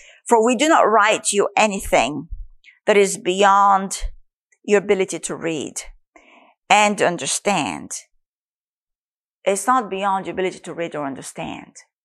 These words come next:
It's not just for the select few. It's not just for your pastor. It's not, it's not. It's for us that are of Christ. "And I hope that you will understand," this is the word, "completely."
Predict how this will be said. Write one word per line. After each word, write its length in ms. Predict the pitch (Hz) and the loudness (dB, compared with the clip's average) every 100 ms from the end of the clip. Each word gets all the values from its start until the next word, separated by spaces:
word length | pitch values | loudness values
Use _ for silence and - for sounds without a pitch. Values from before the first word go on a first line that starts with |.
| _ _ _ _ _ _ | _ _ _ _ _ _
It's 160 | - 208 | 0 2
not 220 | 269 247 | 4 4
just 220 | 247 247 | 2 0
for 100 | - | -2
the 80 | 190 | -8
select 360 | 190 180 190 - | -6 -2 -2 -2
few. 120 | - | -8
It's 100 | 175 | -6
not 120 | 208 | -6
just 180 | 185 185 | -6 -10
for 60 | 165 | -8
your 100 | 151 | -6
pastor. 480 | - 143 170 - 143 | 2 2 0 -8 -10
It's 140 | - | -2
not, 160 | 196 - | -2 -2
it's 140 | - | -4
not. 380 | 185 - - - _ _ _ _ _ _ _ _ _ _ - | -6 -6 -12 -20 _ _ _ _ _ _ _ _ _ _ -2
It's 160 | 220 | 0
for 240 | - 220 - | 2 2 4
us 320 | 247 226 - | 2 0 -4
that 160 | 196 185 | -2 0
are 240 | 156 - _ _ | -2 -4 _ _
of 260 | - 165 - | -2 -2 -2
Christ. 720 | - 220 214 - - - - _ _ _ _ _ _ _ _ _ _ _ _ _ _ - - - | -4 -4 -2 -6 -12 -16 -18 _ _ _ _ _ _ _ _ _ _ _ _ _ _ -20 -16 0
"And 160 | - 269 | 6 6
I 140 | 269 | 6
hope 480 | 233 254 294 349 - | 6 6 6 4 4
that 220 | 254 - | 2 2
you 240 | 220 226 233 | 0 2 6
will 240 | 226 - | 6 6
understand," 880 | 214 208 190 185 - - 240 226 165 | 4 2 0 0 0 0 2 4 4
this 180 | 165 - | 0 -4
is 120 | 220 | -2
the 100 | 233 | 0
word, 340 | 208 185 175 - - - - _ | 2 2 2 -2 -16 -20 -20 _
"completely." 1120 | - 254 214 - 240 285 330 - 123 104 - | 0 0 0 -8 -6 -2 -2 -4 -10 -12 -14